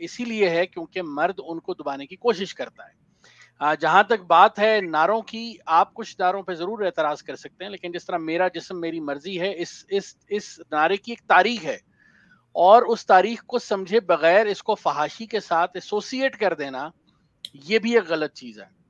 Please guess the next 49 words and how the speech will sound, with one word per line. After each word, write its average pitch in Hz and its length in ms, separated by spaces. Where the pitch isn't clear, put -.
इसके 208 280
अलावा 202 640
बहुत 220 280
सी 277 100
ऐसी 254 240
चीज़ें 196 320
हैं 208 240
जिन 196 140
non 196 380
issues 226 340
को 233 220
issues 208 360
बनाकर 170 600
लोग 202 320
जो 202 100
हैं 180 200
उनके 185 300
ऊपर 196 160
propagandas 156 720
कर 135 180
रहे 131 160
हैं 180 100
और 170 260
इस 190 160
औरत 180 280
मार्च 151 240
के 175 100
खिलाफ 151 320
बात 123 140
कर 123 60
रहे 104 140
हैं। - 140
यहाँ 175 160
पर 233 120
सवाल 208 360
ये 240 120
ज़रूर 226 280
उठता 233 280
है 247 100
कि 226 100
क्या 247 180
औरत 220 320
मार्च 196 240
को 247 100
बिल्कुल 226 240
ख़त्म 208 320
कर 214 180
देना 214 240
चाहिए? 196 440